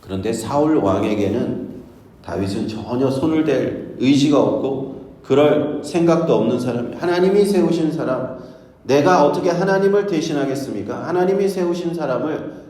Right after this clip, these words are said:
내가 어떻게 칼로 칠 수 있습니까? 하는 기본적인 그런 하나님에 대한 신앙 때문에, 다윗이 무서워서가 아닙니다. 하나님에 대한 신앙 때문에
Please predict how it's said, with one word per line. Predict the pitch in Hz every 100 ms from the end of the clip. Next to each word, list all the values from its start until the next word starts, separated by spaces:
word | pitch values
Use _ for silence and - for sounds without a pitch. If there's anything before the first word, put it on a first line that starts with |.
| -
내가 | 135 165
어떻게 | 180 - 156 165
칼로 | 165 185 180
칠 | 180 180
수 | 175
있습니까? | 135 - 104 95 95 120 143 - - - - -
하는 | 131 151 143
기본적인 | - 127 175 180 156 131 156 151 - - - - -
그런 | - 92 104 - - - - - - -
하나님에 | - 151 165 180 180
대한 | 175 160 160
신앙 | - 185 190 190
때문에, | 185 117 104 120 107 - - -
다윗이 | - 123 170 175 160
무서워서가 | 131 135 160 160 160 156 135
아닙니다. | 107 135 127 113 117 127 - - - - - - -
하나님에 | - 160 165 170 180 185 175
대한 | 165 165
신앙 | 165 165 160 147
때문에 | 147 117 107 131 -